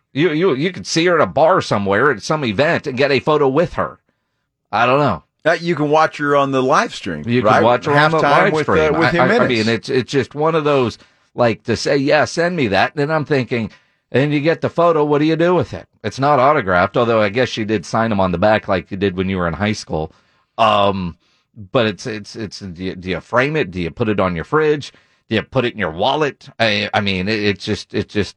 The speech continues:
Speaker 1: it was odd to me. I had lots of questions, and she gave me lots of really good answers, and I still don't understand.
Speaker 2: Well, these dudes are probably hoping for a return address.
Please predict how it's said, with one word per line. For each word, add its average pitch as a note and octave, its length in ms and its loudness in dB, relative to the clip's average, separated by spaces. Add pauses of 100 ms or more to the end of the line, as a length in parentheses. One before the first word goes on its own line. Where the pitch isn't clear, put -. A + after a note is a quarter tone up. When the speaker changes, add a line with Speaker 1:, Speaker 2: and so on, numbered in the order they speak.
(120)
Speaker 1:
it G#2+ 200 0
was B2+ 300 0
odd D3 260 2
to A#2+ 60 -2
me. G2 120 -2
I D#2 80 0
had A2 180 2
lots A2 280 -2
of D#3+ 80 -6
questions, E3+ 580 -2 (260)
and A#2+ 120 -2
she C3+ 80 0
gave B2+ 220 0
me C3+ 100 2
lots A#2 300 2
of B2 80 -2
really C#3+ 240 2
good C#3 180 0
answers, D3+ 440 -2
and C#3+ 120 -2
I D#3 60 0
still C#3 420 0 (140)
don't A2 200 2
understand. A#2 640 -2
Speaker 2:
Well, F3+ 100 2
these A#3 180 0
dudes F#3 240 0
are C#3 60 -2
probably E3 360 2
hoping C3+ 320 0
for A#2 220 0
a G#2+ 40 0
return A#2 460 -2
address. G2 720 -2